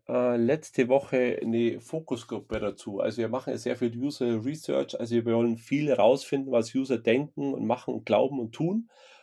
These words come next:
Und das machen wir mit Fokusgruppen, also in, mit qualitativer Marktforschung. Da treffen sich Kunden und diskutieren über Themen.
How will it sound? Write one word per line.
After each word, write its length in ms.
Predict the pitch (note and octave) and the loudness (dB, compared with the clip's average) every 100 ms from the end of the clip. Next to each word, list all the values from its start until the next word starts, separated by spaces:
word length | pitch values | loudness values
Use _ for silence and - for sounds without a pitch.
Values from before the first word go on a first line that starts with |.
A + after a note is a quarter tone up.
| _ - | _ 0
Und 200 | B2+ A#2 | 0 2
das 80 | |
machen 220 | A#2+ C3 B2+ | 0 0 2
wir 220 | B2 A#2 | 2 4
mit 160 | A#2 - | 2 0
Fokusgruppen, 520 | D3+ D#3 - C#3 D#3+ | -4 -4 -6 0 0
also 160 | A2+ A#2 | 2 -2
in, 120 | A2 | -4
mit 240 | A#2 - - | -8 -8 0
qualitativer 960 | G#2+ A#2 A#2 A#2 A2+ B2+ A#2 A2+ A2 | 2 4 2 -4 -4 -4 -2 2 2
Marktforschung. 880 | G#2 G#2+ A2+ - G2 G2 G#2 G2 F#2+ - | 4 0 0 0 0 0 -2 -4 -6 -8
Da 220 | E2+ - | -8 -6
treffen 320 | A2+ A2+ A#2 | -4 -2 -2
sich 180 | A2+ A2 | -4 0
Kunden 280 | C3 A#2+ A#2+ | 2 2 0
und 100 | A#2 | 0
diskutieren 420 | A#2 A#2 - A#2 | -2 -4 0 0
über 160 | G2+ | 0
Themen. 340 | - A#2 A2 | 0 0 0